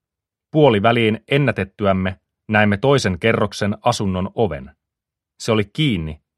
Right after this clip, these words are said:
mutta karmi oli rikki. Ovi oli potkaistu sisään. Sanaakaan sanomatta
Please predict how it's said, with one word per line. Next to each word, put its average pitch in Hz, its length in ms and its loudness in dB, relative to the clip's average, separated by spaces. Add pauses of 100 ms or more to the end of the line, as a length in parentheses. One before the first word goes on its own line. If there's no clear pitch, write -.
(300)
mutta 110 240 -4
karmi 107 520 2
oli 98 200 -2
rikki. 101 500 -6 (840)
Ovi 131 260 2
oli 101 160 2
potkaistu 87 680 -2
sisään. 71 500 -10 (1120)
Sanaakaan 110 520 2
sanomatta 107 580 0